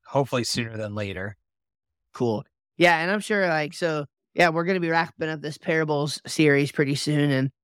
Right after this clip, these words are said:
Speaker 2: you know, I, it's been a little while since we, um, you know, did some stuff that was really heavy into story. So I think, you know, we should maybe, uh, look at, uh, some, some, you know, at least a good few weeks of some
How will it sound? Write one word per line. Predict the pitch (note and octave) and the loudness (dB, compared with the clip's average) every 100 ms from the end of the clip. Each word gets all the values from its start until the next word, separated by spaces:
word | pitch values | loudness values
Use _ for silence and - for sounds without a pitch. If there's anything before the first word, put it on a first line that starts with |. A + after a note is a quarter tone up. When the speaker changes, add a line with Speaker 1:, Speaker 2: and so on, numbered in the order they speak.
| _ _ | _ _
Speaker 2:
you | G#3 | 4
know, | |
I, | G#3+ | 4
it's | C4+ E4+ | 2 -4
been | - G4+ | -2 2
a | |
little | F4 G#3+ | 2 4
while | F#3 F3 | 2 2
since | E3 F#3 - | 0 -2 0
we, | F3 D#3+ B2+ | 2 2 2
um, | D3 D3 C#3 - - | 2 2 -2 -6 -4
you | D#3+ | 0
know, | D3+ | 0
did | D3 D#3 | 0 -2
some | D3 C#3 | -2 -2
stuff | E3 D#3 | -2 -2
that | C3 | -4
was | B2+ C3+ | -6 -6
really | C3+ D#3+ E3+ C#3+ | 0 4 4 4
heavy | C#3 D3 C3+ C3 | 2 0 0 -4
into | C3 C3 | -6 -10
story. | - C#3 C3+ B2+ B2 | -6 -2 0 0 -2
So | - B2+ C3+ | -2 -2 -2
I | E3 | -2
think, | G3 D#3 D3+ | -2 -4 -4
you | |
know, | C#3+ B2+ | -4 -4
we | C#3 | -4
should | C#3+ | -4
maybe, | C3+ C3+ C3 D3 - C#3 | -6 -4 -4 -6 -6 -4
uh, | B2+ | -2
look | C3+ C#3 | -2 -4
at, | B2+ A2+ | -2 0
uh, | A#2+ A#2 - _ _ | -2 -2 -6 _ _
some, | - D3 B2 - | -6 -4 -4 -10
some, | - C#3+ C3 B2+ | -8 -6 -4 -4
you | C#3+ | -4
know, | A#2 A#2 - | -2 -2 2
at | D#3 | 4
least | F#3 D#3+ | 4 4
a | |
good | D3 D#3 | 0 0
few | - D3 | -2 -2
weeks | C#3 C#3+ C3+ | 0 -2 -2
of | C3 C3+ | -8 -4
some | C3+ C3 | -2 -2